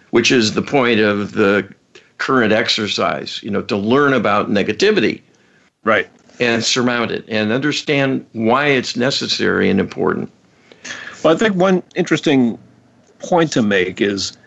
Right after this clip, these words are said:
Speaker 2: what we can perhaps strive to do, while, while we can't obviously be creator and create worlds yet, Carl, it's <laughs> a little down the road yet for us, I think. <laughs> Uh, one thing we can be-, begin to strive for is to try to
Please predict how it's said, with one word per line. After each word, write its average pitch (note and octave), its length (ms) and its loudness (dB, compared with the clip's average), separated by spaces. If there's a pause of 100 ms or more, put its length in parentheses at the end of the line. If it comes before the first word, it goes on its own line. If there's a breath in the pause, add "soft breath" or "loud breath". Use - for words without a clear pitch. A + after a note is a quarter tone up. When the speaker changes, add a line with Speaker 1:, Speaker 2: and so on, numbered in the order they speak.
(960 soft breath)
Speaker 2:
what D3 240 4
we D3+ 140 6
can G#3 300 2
perhaps C#3 360 0
strive A#2 220 2
to G2+ 40 -8
do, A2 100 0
while, C#3+ 240 4
while D3 180 4
we C#3+ 120 0
can't F3+ 260 2
obviously C3+ 400 0
be A#2+ 180 -2
creator A#2+ 440 0
and G2 100 -6
create A2+ 260 0
worlds A2+ 420 2
yet, F2+ 260 2
Carl, E2+ 420 0
it's - 320 -8
<laughs> - 200 -8
a A#2+ 60 -2
little A#2 280 -2
down G2 260 0
the F2+ 100 0
road F#2+ 320 2
yet D#2 260 0
for C#2+ 160 -4
us, F#2+ 160 -2
I D2+ 80 -4
think. A2+ 320 -2 (120)
<laughs> - 320 -4 (580 loud breath)
Uh, C#3+ 240 4
one G3 160 4
thing A4+ 180 4
we G4+ 80 6
can A3 180 0
be-, G3+ 180 -4 (160)
begin C4+ 380 0
to G3 80 2
strive G#3+ 440 2
for C3 320 4
is A#2+ 100 -6
to D3+ 80 -4
try E3 320 2
to D3 460 2